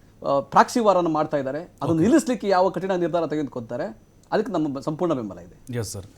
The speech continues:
Speaker 2: ಸರ್, ಈಗ, ಆ, ಎರಡೂ ದೇಶಗಳ ನಡುವಿನ ಒಂದು ಕಾರ್ಯಾಚರಣೆ, ಮಿಲಿಟರಿ ಕಾರ್ಯಾಚರಣೆ ಅಥವಾ ಯುದ್ಧ ಅಂತ ಕರೆಯೋಣ ನಾವು. ಅಲ್ಲ, ಟ್ರಂಪೇ ಬರ್ಬೇಕಾಯ್ತಾ ಅಂತ ಇಲ್ಲಿ ಮಧ್ಯಪ್ರವೇಶ ಮಾಡಿ ಟ್ರಂಪ್ ಹೇಳಿದ್ದು ಮೋದಿ ಅವ್ರು ಕೇಳ್ತಾರಾ ಅಂಥೇಳಿ? ಅಂದ್ರೆ, ನಾವೇ ಮಂಡಿ ಉರ್ದಂಗೆ ಆಯ್ತು ಅಂತ. ಈಗ ಯಾವುದೋ ಒಂದು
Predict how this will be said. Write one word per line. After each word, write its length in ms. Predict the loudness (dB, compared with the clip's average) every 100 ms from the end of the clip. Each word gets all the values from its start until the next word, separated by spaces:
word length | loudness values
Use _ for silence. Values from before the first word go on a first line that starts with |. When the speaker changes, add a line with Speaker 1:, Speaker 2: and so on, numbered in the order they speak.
| -20 -20 -10
Speaker 2:
ಸರ್, 180 | -6 -2
ಈಗ, 140 | 0
ಆ, 1800 | 2 2 0 -6 -12 -20 -18 -18 -20 -20 -20 -20 -20 -20 -10 -6 -4 -4
ಎರಡೂ 540 | -2 0 4 6 4
ದೇಶಗಳ 340 | 4 0 0 0
ನಡುವಿನ 360 | 0 0 -2
ಒಂದು 180 | -2 -2
ಕಾರ್ಯಾಚರಣೆ, 520 | -2 -2 -2 -4 -8
ಮಿಲಿಟರಿ 340 | -6 -6 -6 -6
ಕಾರ್ಯಾಚರಣೆ 480 | -6 -6 -8 -8 -8
ಅಥವಾ 240 | -8 -8
ಯುದ್ಧ 240 | -6 -6
ಅಂತ 240 | -6 -8 -10
ಕರೆಯೋಣ 340 | -10 -8 -6
ನಾವು. 460 | -8 -8 -12 -16 -20 -20 -20 -8
ಅಲ್ಲ, 100 | -8
ಟ್ರಂಪೇ 400 | -4 -2 2 4
ಬರ್ಬೇಕಾಯ್ತಾ 580 | 6 6 4 2 -2 -4
ಅಂತ 200 | -6 -4
ಇಲ್ಲಿ 260 | -4 -4
ಮಧ್ಯಪ್ರವೇಶ 640 | -8 -6 -6 -4 -2 -2 -4
ಮಾಡಿ 200 | -4 -6
ಟ್ರಂಪ್ 360 | -4 -4 -4
ಹೇಳಿದ್ದು 380 | -2 -2 -2 -2
ಮೋದಿ 260 | -2 0 0
ಅವ್ರು 140 | -2
ಕೇಳ್ತಾರಾ 420 | -2 -4 -4 -6
ಅಂಥೇಳಿ? 320 | -6 -8 -10 -6
ಅಂದ್ರೆ, 420 | 0 0 -2 -8 -20 -20 -10
ನಾವೇ 320 | -2 2 4
ಮಂಡಿ 260 | 4 4 4
ಉರ್ದಂಗೆ 300 | 4 2 2
ಆಯ್ತು 260 | 0 -2
ಅಂತ. 180 | -6 -4
ಈಗ 100 | -4
ಯಾವುದೋ 320 | -4 0 2
ಒಂದು 380 | 2 2 0 0